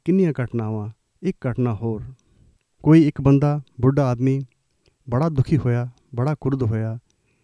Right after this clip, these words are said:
ਇਹ ਐਸਾ ਬੁੱਧ ਕੀ ਸਿਖਾ ਰਿਹਾ ਹੈ ਲੋਕਾਂ ਨੂੰ? ਉਸ ਨੂੰ ਆਪਣੀ ਮਾਨਿਅਤਾ ਨਾਲ ਬੜਾ ਚਿਪਕਾਓ, ਆਪਣੇ ਕਰਮ ਕਾਂਡਾਂ ਨਾਲ ਬੜਾ ਚਿਪਕਾਓ, ਉਸ ਨੂੰ ਧਰਮ ਮੰਨੇ। ਹੌਲੀ ਹੌਲੀ ਸਾਡਾ ਤਾਂ ਸਾਰਾ ਧਰਮ ਨਸ਼ਟ ਹੋ ਜਾਏਗਾ।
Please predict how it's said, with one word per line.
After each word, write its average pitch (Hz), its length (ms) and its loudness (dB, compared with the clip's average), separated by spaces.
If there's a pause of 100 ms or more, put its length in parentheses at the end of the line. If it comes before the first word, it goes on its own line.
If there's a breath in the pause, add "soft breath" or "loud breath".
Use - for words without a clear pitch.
(340)
ਇਹ 170 260 -2
ਐਸਾ 131 300 -2
ਬੁੱਧ 143 260 -2 (200)
ਕੀ - 140 -4
ਸਿਖਾ 131 340 -4
ਰਿਹਾ 131 120 -2
ਹੈ 123 80 0
ਲੋਕਾਂ 113 340 -4
ਨੂੰ? 113 200 -6 (540)
ਉਸ 151 220 2
ਨੂੰ 160 140 2
ਆਪਣੀ 147 260 -2
ਮਾਨਿਅਤਾ 135 480 0
ਨਾਲ 127 200 0
ਬੜਾ 120 200 -4
ਚਿਪਕਾਓ, 113 600 -6 (340)
ਆਪਣੇ 165 360 -2
ਕਰਮ 165 180 0
ਕਾਂਡਾਂ 147 320 -2
ਨਾਲ 143 240 -2 (200)
ਬੜਾ 127 220 -4
ਚਿਪਕਾਓ, 123 580 -6 (280)
ਉਸ 143 220 -2
ਨੂੰ 135 160 0
ਧਰਮ 123 220 0
ਮੰਨੇ। 110 340 -2 (640)
ਹੌਲੀ 156 200 4
ਹੌਲੀ 151 240 0
ਸਾਡਾ 135 320 -4
ਤਾਂ 151 100 -4
ਸਾਰਾ 151 320 -4
ਧਰਮ 143 280 0
ਨਸ਼ਟ 131 160 -4
ਹੋ 117 100 0
ਜਾਏਗਾ। 110 440 -6